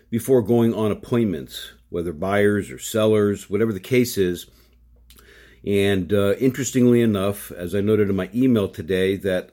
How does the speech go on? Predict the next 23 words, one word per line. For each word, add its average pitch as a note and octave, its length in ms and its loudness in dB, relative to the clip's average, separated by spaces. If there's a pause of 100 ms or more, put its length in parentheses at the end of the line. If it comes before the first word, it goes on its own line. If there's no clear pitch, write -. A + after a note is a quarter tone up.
I F2+ 140 -6
got G2 420 -2
several A#2 920 0 (1600)
responses G#2 640 0
from F#2+ 300 -2
a F2+ 40 -6
few G#2+ 240 -2
people A2+ 840 0
regarding G#2 840 -2 (760)
their G2 640 0
lack A2 400 -2
of A2+ 160 -2
qualifying G#2 1120 0
and G2 280 -4
not G2 360 -4
doing G#2 600 2 (1400)
what G2 200 2
we A#2 160 4
discussed G2+ 500 -2
on F#2+ 120 -2
the F2+ 60 -4
call. F#2+ 580 -2 (300)
And F#2 500 -2